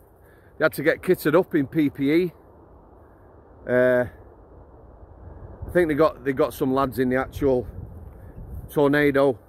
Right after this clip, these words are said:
riot gear. Um, the guy who was taking him,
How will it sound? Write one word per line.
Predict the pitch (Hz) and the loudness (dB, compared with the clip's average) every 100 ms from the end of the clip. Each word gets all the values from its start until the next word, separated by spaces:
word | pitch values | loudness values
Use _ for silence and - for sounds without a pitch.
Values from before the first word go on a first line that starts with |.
| - | -10
riot | 117 139 139 113 | 0 2 2 -2
gear. | 120 135 135 - - - - - - - - - - - 113 | 0 2 0 -2 -18 -20 -20 -20 -20 -20 -20 -20 -20 -14 -4
Um, | 120 123 117 113 - - - - - - - - - - - - - - | -2 0 -2 -4 -10 -20 -20 -20 -20 -20 -20 -20 -20 -20 -20 -18 -18 -10
the | - | 0
guy | 151 196 | 4 4
who | 175 | 4
was | 147 | 0
taking | - 170 - 123 | -2 -4 -2 -6
him, | 117 123 | -6 -8